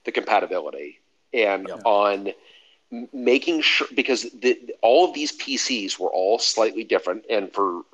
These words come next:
Speaker 1: <laughs> reasons that we can all easily understand, because the P C wasn't very well specified. It was kind of a, it was a lark by I B M. They were gonna sell ten thousand units, and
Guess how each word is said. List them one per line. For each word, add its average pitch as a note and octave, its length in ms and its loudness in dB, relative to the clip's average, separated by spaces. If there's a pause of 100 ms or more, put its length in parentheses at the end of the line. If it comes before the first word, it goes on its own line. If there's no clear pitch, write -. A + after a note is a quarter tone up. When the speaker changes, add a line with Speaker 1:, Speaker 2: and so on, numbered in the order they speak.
(100)
Speaker 1:
<laughs> - 880 -18
reasons G2 300 -4
that G2+ 120 0
we F#2 140 -8
can G2 180 -10
all G#2 300 2
easily C3+ 320 2
understand, A2+ 600 4
because G#2 440 0
the G#2 80 -4
P - 200 -12
C A#2 220 -4
wasn't G2+ 320 -6 (140)
very G2+ 180 0
well F#2+ 200 0
specified. F#2+ 600 -2
It E2+ 100 -8
was E2 160 -12
kind G2+ 200 -8
of F2 80 -10
a, F#2+ 100 -6 (420)
it - 60 -6
was G2+ 140 -4
a G2+ 40 0
lark F#2+ 500 0
by F2+ 160 0
I G2 100 0
B F#2 160 -6
M. G2 180 -2
They D#2+ 60 -10
were E2 80 -10
gonna F2 100 -8
sell - 140 -6
ten F#2+ 180 -10
thousand F#2 280 -2
units, F#2+ 540 -6
and F2 380 -4